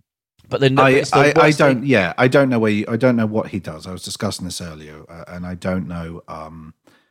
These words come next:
Speaker 2: uh, what, how you move forward, and I don't know how he should move forward. I don't know whether you should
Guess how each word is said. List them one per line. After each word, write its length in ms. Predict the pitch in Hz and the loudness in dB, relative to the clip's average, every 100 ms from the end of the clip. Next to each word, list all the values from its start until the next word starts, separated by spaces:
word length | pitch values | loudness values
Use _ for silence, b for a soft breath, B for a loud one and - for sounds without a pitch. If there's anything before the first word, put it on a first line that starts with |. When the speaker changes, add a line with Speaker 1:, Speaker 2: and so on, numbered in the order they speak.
| b b _ - | b b _ -14
Speaker 2:
uh, 120 | 98 - | -12 -10
what, 440 | 95 101 98 - _ - | -2 0 0 -4 _ -8
how 320 | - 110 101 | -2 2 2
you 160 | 87 90 | 0 -2
move 320 | 87 87 82 | -4 -8 -10
forward, 380 | - 95 82 80 | -12 -10 -10 -12
and 80 | 90 | -12
I 20 | |
don't 200 | 92 90 | -10 -10
know 60 | 85 | -12
how 220 | - 92 | -14 -14
he 160 | 98 | -12
should 300 | 87 - 87 | -10 -10 -10
move 120 | 80 76 | -18 -20
forward. 220 | 82 92 | -14 -2
I 40 | |
don't 160 | 117 131 | 4 6
know 80 | 117 | 6
whether 220 | 110 104 | 4 2
you 160 | 98 98 | 0 0
should 260 | - 98 | 0 -2